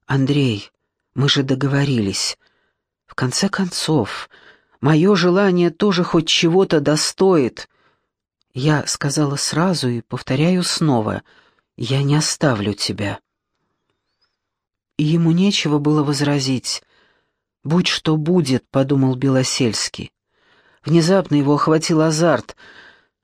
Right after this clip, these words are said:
«Ну что же, посмотрим, что у нас получится». Глаза Андрея потемнели, классическое золото волос потускнело,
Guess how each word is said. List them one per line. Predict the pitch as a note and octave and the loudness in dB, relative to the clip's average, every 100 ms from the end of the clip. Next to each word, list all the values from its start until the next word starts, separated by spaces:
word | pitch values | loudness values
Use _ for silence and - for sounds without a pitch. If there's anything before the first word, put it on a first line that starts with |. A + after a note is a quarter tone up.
| _ - | _ 0
«Ну | F#3 | 2
что | F3+ - F#3 | 2 0 0
же, | D3+ C#3 A2+ G#2 - _ _ _ _ _ | 2 2 0 -2 -12 _ _ _ _ _
посмотрим, | - D#3 - F#3 G#3 F3 D#3 | 0 0 2 2 2 2 0
что | - F3 | 0 0
у | D#3+ | 4
нас | D3+ D3 | 4 2
получится». | - D#3+ D3 B2+ - - - G#2 F#2+ - _ _ _ _ _ _ _ _ _ _ _ _ _ _ _ _ _ _ _ _ _ | 0 2 2 0 -4 -6 -4 -2 -4 -12 _ _ _ _ _ _ _ _ _ _ _ _ _ _ _ _ _ _ _ _ _
Глаза | D3 F3+ F3+ A#3 | 2 2 4 2
Андрея | G#3+ G3+ G#3 G3 | 2 2 2 2
потемнели, | F#3+ F#3 F3+ E3 D3+ B2+ A2+ | 0 0 0 4 4 4 2
классическое | - C#3+ C#3+ G#3 F3+ E3 - D#3+ | 0 0 0 0 0 -2 0 0
золото | D#3 F3 D#3 D3+ | 2 2 2 2
волос | D3 D#3+ E3 - | 2 2 0 -2
потускнело, | D3+ D3 - - D3+ C#3+ B2+ A#2+ G#2 | -2 -2 -2 0 2 2 2 0 -2